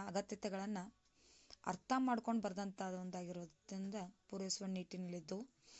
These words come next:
ಗಾಂಧೀಜಿಯವರು ಜಾತಿ ಮತಗಳ ಭೇದವಿಲ್ಲದೆ ಪ್ರತಿಯೊಬ್ಬ ವ್ಯಕ್ತಿಯು ಸಮಾನ ಹಕ್ಕುಗಳನ್ನು ಅನುಭವಿಸುವ ಸಮಾಜವನ್ನು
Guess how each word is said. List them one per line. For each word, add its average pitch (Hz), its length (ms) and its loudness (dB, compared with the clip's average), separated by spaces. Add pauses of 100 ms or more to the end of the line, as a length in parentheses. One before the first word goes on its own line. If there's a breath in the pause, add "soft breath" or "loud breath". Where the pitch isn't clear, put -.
(380 loud breath)
ಗಾಂಧೀಜಿಯವರು 220 680 10
ಜಾತಿ 202 500 4
ಮತಗಳ 190 480 2
ಭೇದವಿಲ್ಲದೆ 202 840 2
ಪ್ರತಿಯೊಬ್ಬ 202 680 0
ವ್ಯಕ್ತಿಯು 202 540 0
ಸಮಾನ 202 520 2
ಹಕ್ಕುಗಳನ್ನು 190 680 -4
ಅನುಭವಿಸುವ 190 580 -2
ಸಮಾಜವನ್ನು 190 880 -2